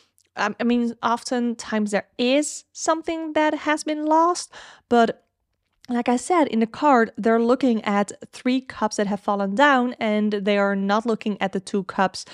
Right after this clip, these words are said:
that are still standing up. So they are very much focusing on what they've lost and not so much on what they have or what opportunities lie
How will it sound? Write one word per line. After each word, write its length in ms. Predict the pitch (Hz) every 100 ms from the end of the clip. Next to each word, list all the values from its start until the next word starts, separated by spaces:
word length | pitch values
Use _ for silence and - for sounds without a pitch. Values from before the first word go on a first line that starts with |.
| - -
that 100 | 214
are 80 | 202
still 260 | - 208 190
standing 340 | - 190 175 -
up. 220 | 240 - _ _ _
So 680 | - 240 226 226 226 226 214 -
they 380 | 208 220 220
are 420 | 214 208 202 208 202
very 260 | 214 240
much 400 | 247 202 190 - - _ _ _
focusing 480 | - 247 226 226 208
on 180 | - 196
what 120 | 196
they've 280 | 170 185 220
lost 340 | 311 277 277 -
and 80 | 214
not 140 | 208
so 160 | 208 214
much 260 | 208 190 -
on 120 | 196
what 160 | 190 -
they 320 | 190 190 202
have 560 | - 202 233 220 208 202
or 360 | - 202 202 202
what 220 | 196 196
opportunities 720 | 202 202 - 220 196 196 190 185
lie 800 | 196 190 185 180 180 180 180